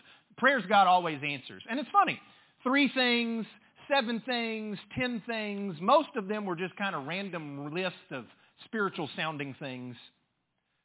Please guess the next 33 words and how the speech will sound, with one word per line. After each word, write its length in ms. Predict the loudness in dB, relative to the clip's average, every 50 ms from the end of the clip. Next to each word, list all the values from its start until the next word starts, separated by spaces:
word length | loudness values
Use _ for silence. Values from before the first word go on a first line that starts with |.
| _ 6 8
Some 160 | 10 10 10
of 80 | 8
the 100 | 4 4
things 260 | 2 2 2 2 2 2
on 100 | 2 2
the 60 | 2
list 260 | 2 2 0 0 0
I'd 340 | 0 0 0 0 -2 -6 -6
read 280 | -4 -4 -2 -4 -4 -6
and 100 | -4 -4
I'd 180 | -4 -4 -4 -4
think 180 | -6 -6 -6 -8
to 60 | -8
myself, 380 | -8 -8 -8 -6 -8 -8 -6 -4
"Where'd 180 | -6 -6 -6 -6
you 60 | -8
come 160 | -8 -4 -2
up 160 | -2 -2 -4
with 100 | -8 -6 -4
that? 260 | -2 -2 -2 -4 -6 -10 -12
I 140 | -10 -10 -8
can, 100 | -4 -4
I 80 | -4 -4
don't 140 | -4 -4
find 200 | -6 -6 -6 -4
that 180 | -4 -4 -6 -6
in 60 | -10
my 80 | -16 -16
Bible." 400 | -14 -12 -12 -12 -12 -14 -18 -18 _ _ _ _ _ _ _ _ _ _ _ _ _ _ _ _ _ _ _ _ _ _ _ _ _ _ _ _ _
How 140 | 0 0 2
do 80 | 2
we 120 | 2 0 0
look 200 | 2 0 0